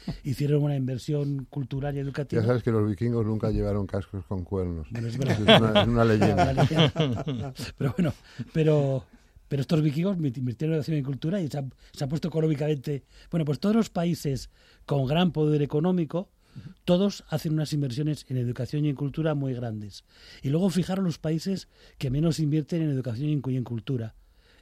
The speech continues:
Speaker 1: El, el país que menos lee de Europa es Portugal, que va intentando salir de ese agujero porque han cogido un ministro sin ningún partido político que le ha subido cuatro puntos en el informe pisa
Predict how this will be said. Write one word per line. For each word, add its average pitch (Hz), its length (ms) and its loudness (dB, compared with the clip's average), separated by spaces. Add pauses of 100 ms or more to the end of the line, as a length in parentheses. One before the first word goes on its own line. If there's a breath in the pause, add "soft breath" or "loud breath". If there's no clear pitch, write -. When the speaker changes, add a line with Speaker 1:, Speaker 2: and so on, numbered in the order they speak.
Speaker 1:
El, 127 380 -4
el 127 100 -2
país 165 240 -2
que 190 120 -2
menos 175 280 2
lee 160 120 0
de 156 60 2
Europa 170 520 -4 (320)
es 139 160 -4
Portugal, 131 600 -4 (800 soft breath)
que 139 140 -2
va 143 100 2
intentando 165 600 2
salir 147 320 -2
de 135 80 -2
ese 147 140 -4
agujero 143 400 -2
porque 123 360 -6 (360 soft breath)
han 135 220 -2
cogido 139 400 -4
un 131 60 0
ministro 131 540 -2
sin 117 180 -10
ningún 120 220 -4
partido 131 360 -6
político 143 520 -10 (420 soft breath)
que - 80 -14
le 117 120 -6
ha 131 40 -6
subido 143 280 -2
cuatro 135 260 -4
puntos 127 420 -4
en 117 120 -6
el 117 140 -6
informe 117 340 -8
pisa 123 360 -8